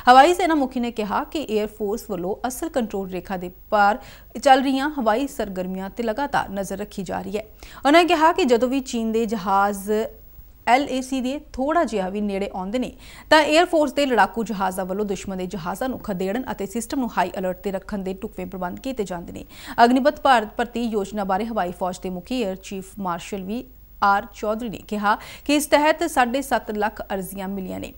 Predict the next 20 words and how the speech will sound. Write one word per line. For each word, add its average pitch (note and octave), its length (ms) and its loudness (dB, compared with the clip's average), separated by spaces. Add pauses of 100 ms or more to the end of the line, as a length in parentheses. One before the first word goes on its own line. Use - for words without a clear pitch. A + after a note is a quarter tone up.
(280)
ਉਹਨਾਂ C#4+ 180 6
ਕਿਹਾ D4+ 220 6
ਕਿ E4+ 180 2
ਨੌਜਵਾਨਾਂ A3 500 0
ਦੀ A3+ 220 -2
ਹਥਿਆਰਬੰਦ G3+ 580 -4
ਸੈਨਾਵਾਂ F#3+ 400 -6
ਵਿੱਚ F#3+ 320 -8
ਭਰਤੀ G3+ 320 -6
ਹੋਣ F#3 300 -6
ਦੀ F3+ 80 -8
ਇੱਛਾ G3 440 -10
ਨੂੰ F#3+ 160 -10
ਦਰਸਾਉਂਦਾ F#3+ 480 -8
ਹੈ। - 160 -12 (200)
ਹਵਾਈ G#3+ 220 2
ਸੈਨਾ G#3 220 -6
ਮੁਖੀ G3+ 260 -10
ਨੇ G3+ 120 -8
ਕਿਹਾ G3+ 320 -4